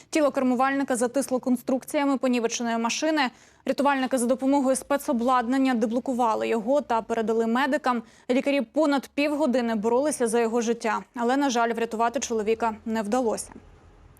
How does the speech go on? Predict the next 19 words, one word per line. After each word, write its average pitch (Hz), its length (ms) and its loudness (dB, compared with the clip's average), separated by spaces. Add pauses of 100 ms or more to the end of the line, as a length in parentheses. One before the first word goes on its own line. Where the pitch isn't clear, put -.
(680)
Втерлись 330 500 0
у 311 60 2
довіру, 302 440 2
скориставшись 285 680 -2
чужим 269 500 0
горем, 294 400 2
та 262 180 2
ошукали 294 480 0
не 262 120 2
тільки 359 320 0
сім'ю, 311 440 2
але 262 280 2
й 269 40 0
містян, 302 520 0
які 247 200 0
збирали 254 420 0
кошти 262 360 -2
на 254 120 2
лікування. 262 560 0